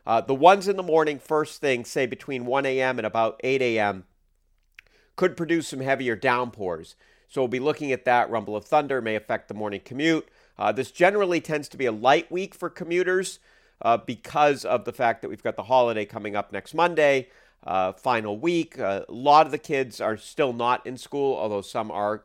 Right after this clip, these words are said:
obviously going back to school. And then as we head for Wednesday night, everything clears out. We go down towards sixty. The air will be refreshing. It'll be different. It'll feel nice.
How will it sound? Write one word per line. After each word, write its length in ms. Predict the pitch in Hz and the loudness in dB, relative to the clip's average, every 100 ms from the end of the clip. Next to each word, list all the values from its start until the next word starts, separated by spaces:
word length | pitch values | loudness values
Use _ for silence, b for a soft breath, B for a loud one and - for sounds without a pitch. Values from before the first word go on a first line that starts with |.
| - | -8
obviously 460 | 104 101 101 - 98 | -6 -4 -6 -12 -10
going 220 | 98 92 | -8 -4
back 260 | 101 101 | -4 -4
to 80 | - | -8
school. 420 | - 131 123 131 _ b b b b b | -12 -6 -4 -6 _ b b b b b
And 100 | 143 | 0
then 120 | 175 190 | 2 2
as 100 | 165 | 2
we 80 | |
head 200 | 170 160 | 2 2
for 540 | - 151 147 143 135 - b b | 0 0 4 6 6 0 b b
Wednesday 320 | 143 143 147 | -2 0 -2
night, 260 | 170 254 185 | 4 6 6
everything 320 | 147 139 131 | 4 2 -4
clears 400 | - 139 120 113 | -4 -2 -2 4
out. 340 | 214 233 - | 8 8 8
We 80 | 139 | -6
go 120 | 123 | -2
down 220 | 123 120 117 | 2 2 0
towards 340 | 123 117 - | -6 -8 -4
sixty. 720 | - 196 - 180 170 156 - - | -4 -4 -2 0 0 0 -6 -8
The 160 | - 135 | -4 0
air 140 | 131 | 0
will 120 | 120 | 0
be 160 | 113 113 | -4 -6
refreshing. 720 | 117 - 180 175 - 156 147 | -6 -2 0 0 0 -8 -8
It'll 180 | - 113 | -6 -8
be 200 | 107 95 | -8 -6
different. 400 | 156 151 151 139 | -4 -4 -4 -6
It'll 160 | - 104 | -8 -10
feel 300 | - 135 123 | -8 -4 -4
nice. 480 | 113 110 110 - | -2 -2 -2 -8